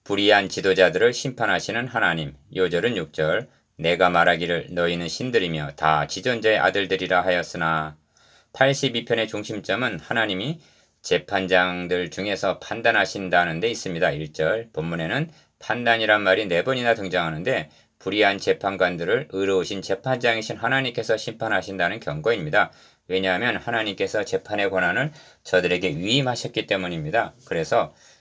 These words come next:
"너희는 신들이며 다 지존자의 아들들이라."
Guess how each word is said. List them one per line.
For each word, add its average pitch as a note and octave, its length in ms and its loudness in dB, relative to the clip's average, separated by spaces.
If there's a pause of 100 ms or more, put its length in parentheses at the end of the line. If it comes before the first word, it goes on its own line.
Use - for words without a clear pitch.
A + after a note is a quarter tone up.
(120)
"너희는 F#2 380 4
신들이며 A2 600 -4
다 D#2 300 2
지존자의 F2 480 0
아들들이라." A2 880 2